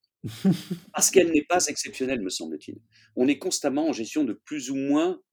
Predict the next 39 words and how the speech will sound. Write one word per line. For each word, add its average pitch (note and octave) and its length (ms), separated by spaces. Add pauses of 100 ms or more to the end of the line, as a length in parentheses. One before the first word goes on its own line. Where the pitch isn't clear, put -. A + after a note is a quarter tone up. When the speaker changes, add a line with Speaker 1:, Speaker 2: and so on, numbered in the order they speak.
(140)
Speaker 2:
d'événements B3 640 (300)
non E3 180
voulus, D3+ 280
mais E3 140
qui B2 140
font F3 240
le C#3 160
piment, C#3+ 340
le B2 120
sel D3+ 440
d'une G2+ 320
vie. C#3+ 300 (260)
On, F#2 240
on A#2 60
va C3+ 140
pas G#3+ 120
les F#3 100
chercher, C#3 380
mais G3+ 60
on A2 140
est G#2+ 60
là E3+ 140
pour C#3 140
les C3+ 100
gérer. G2+ 320
On G2 140
est G#2+ 80
prêt F3+ 280
pour A2 140
le G2+ 80
faire. F2 240
C'est A#2+ 140
ça E3+ 120
ce - 80
qui - 60
est G#2 60
intéressant. - 440 (680)
Mais, A2 240 (200)
euh, E2 540